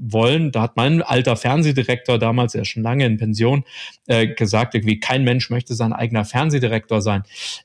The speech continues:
Ähm, das, äh, ist also schon, vieles ist, äh, ist eingetroffen, aber ich gebe natürlich zu, natürlich auch ab und zu daneben, also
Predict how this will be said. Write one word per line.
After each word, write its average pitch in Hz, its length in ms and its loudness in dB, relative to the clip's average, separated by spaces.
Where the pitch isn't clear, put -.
Ähm, 131 280 2
das, - 440 -2
äh, 135 280 4
ist 180 200 0
also 147 280 2
schon, 233 340 0
vieles 220 600 0
ist, - 400 -6
äh, - 80 -6
ist 131 160 0
eingetroffen, 180 680 0
aber 131 120 0
ich - 80 -8
gebe 110 180 0
natürlich 107 380 -2
zu, 131 100 0
natürlich 113 380 0
auch 104 200 -2
ab - 180 -10
und 107 100 -4
zu - 120 -6
daneben, 117 400 0
also 104 300 -6